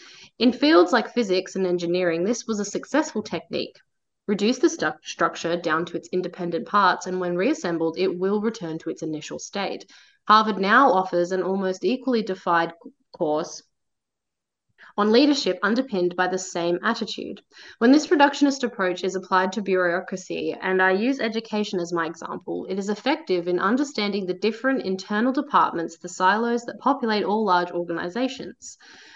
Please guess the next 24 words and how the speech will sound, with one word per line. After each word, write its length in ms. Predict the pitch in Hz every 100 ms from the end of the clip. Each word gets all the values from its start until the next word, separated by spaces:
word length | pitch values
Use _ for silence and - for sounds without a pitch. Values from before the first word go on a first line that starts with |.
| _
But 100 | 214
in 120 | 214
fields 360 | 214 254 285 277
like 180 | 302
biology 540 | 294 202 185 185 180 180
and 160 | 175
social 320 | 175 214 220 175
sciences, 800 | - 220 208 196 175 175 180 - - _
the 80 | 202
final 380 | 202 240 294 302
expression 560 | 294 - 190 190 185
of 180 | 170 180
the 80 | 180
whole 360 | - 165 160
is 180 | - 180
not 200 | 190 196
the 80 | 196
sum 240 | - 165
of 100 | 160
the 80 | 160
properties 600 | 156 175 170 156 156 160
of 140 | 170 175
the 100 | 185
parts. 640 | - 214 - - -